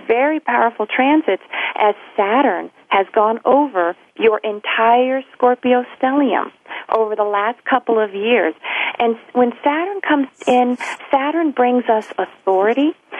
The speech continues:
Saturn helps us to take full responsibility of our lives and our destiny. And it basically is saying,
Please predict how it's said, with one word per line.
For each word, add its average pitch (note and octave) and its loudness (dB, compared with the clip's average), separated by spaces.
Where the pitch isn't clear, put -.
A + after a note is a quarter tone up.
Saturn C#4 -2
helps A#3 -4
us B3+ 0
to A3 0
take G3+ -2
full B3+ 2
responsibility G#3 -2
of G#3 0
our G3+ 0
lives G3 -4
and G#3 -2
our F#3+ 2
destiny. B3+ 2
And B3+ 2
it - -6
basically C#4+ -2
is A#3 0
saying, B3 -2